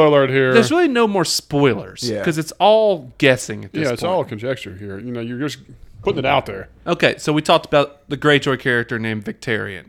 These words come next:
Speaker 3: Mm-hmm.
Speaker 2: right? Now, Victarion is a character whose, his arm gets slashed with an axe or something like that. I don't remember what it is, okay?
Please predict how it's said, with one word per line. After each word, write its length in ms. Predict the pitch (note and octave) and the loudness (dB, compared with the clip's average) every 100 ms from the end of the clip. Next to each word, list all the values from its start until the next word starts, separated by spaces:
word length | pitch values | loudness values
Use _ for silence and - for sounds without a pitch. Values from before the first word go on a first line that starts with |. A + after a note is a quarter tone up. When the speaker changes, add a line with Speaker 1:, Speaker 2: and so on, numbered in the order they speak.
| C3 | -16
Speaker 3:
Mm-hmm. 220 | C#3 C3+ | -12 -8
Speaker 2:
right? 240 | A2 A2 - _ _ _ _ | -6 -6 -10 _ _ _ _
Now, 240 | A#2 A2 - _ _ _ _ _ _ _ _ | -4 -4 -4 _ _ _ _ _ _ _ _
Victarion 460 | - - C3 C#3 C3+ | -8 0 2 2 -2
is 120 | A2+ | -4
a 40 | B2 | -2
character 500 | C#3 C3 B2 C#3+ A#2+ | 0 0 0 -2 -2
whose, 400 | B2+ A2 G2+ - _ _ _ _ _ _ _ _ _ _ _ _ | -2 -4 -6 -16 _ _ _ _ _ _ _ _ _ _ _ _
his 220 | D3 B2+ - | -6 -6 0
arm 420 | D#3 E3+ D#3 C3 | 6 6 6 2
gets 260 | A#2 A2+ - | -4 -6 -6
slashed 760 | - C3 A#2 G#2+ G#2 - - B2 _ - | -4 2 4 4 0 -6 -8 -14 _ -14
with 200 | B2 A#2+ | -8 -4
an 160 | A#2 - | -4 -2
axe 440 | C3+ B2+ G2+ - - | 2 2 0 -10 -16
or 60 | |
something 320 | F#2+ A2 G2 G2+ | -14 -14 -12 -14
like 140 | F#2+ | -10
that. 120 | A2 | -6
I 20 | |
don't 100 | A2+ A#2+ | -6 -6
remember 200 | A2 G#2+ | -6 -8
what 100 | G#2 | -8
it 140 | - | -12
is, 380 | G2+ - - - - | -16 -20 -20 -20 -16
okay? 380 | A2 A#2+ A#2 | -4 -2 -2